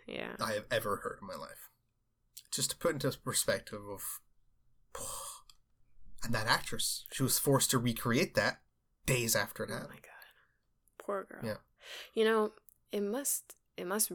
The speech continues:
Speaker 1: really be traumatizing. When you think about it, you can't see anything. Nothing's going
Speaker 2: Mm.
Speaker 1: on. It's just sounds,
Speaker 2: Mm.
Speaker 1: right? Like,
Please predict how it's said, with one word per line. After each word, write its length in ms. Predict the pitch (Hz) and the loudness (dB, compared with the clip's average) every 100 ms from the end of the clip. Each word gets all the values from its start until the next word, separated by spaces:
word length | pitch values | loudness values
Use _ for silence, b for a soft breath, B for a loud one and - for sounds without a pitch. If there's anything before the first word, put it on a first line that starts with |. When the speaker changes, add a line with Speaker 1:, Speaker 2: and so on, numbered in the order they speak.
| 180 | 2
Speaker 1:
really 320 | 185 170 175 | 4 6 4
be 140 | 170 170 | 2 -2
traumatizing. 800 | 170 180 - 208 196 - 202 - | -4 -4 -4 -6 -6 -8 -12 -6
When 140 | 190 | 0
you 80 | 202 | 2
think 200 | 214 208 | 4 4
about 260 | 202 175 - | 4 2 2
it, 80 | |
you 140 | - - | -2 -4
can't 280 | - 208 214 | 0 4 4
see 200 | 247 208 | 4 2
anything. 540 | 156 156 - 190 202 | 0 0 -2 -2 0
Nothing's 440 | 185 175 208 208 196 | 0 0 0 2 0
going 360 | 180 180 156 | 2 2 4
Speaker 2:
Mm. 40 | - | 2
Speaker 1:
on. 220 | 180 196 | 0 0
It's 180 | 208 185 | 0 4
just 240 | 220 - | 6 8
sounds, 580 | - 185 202 202 165 - | 6 4 4 2 0 -2
Speaker 2:
Mm. 60 | - | 0
Speaker 1:
right? 280 | 208 214 - | 0 0 0
Like, 260 | 196 180 | 0 0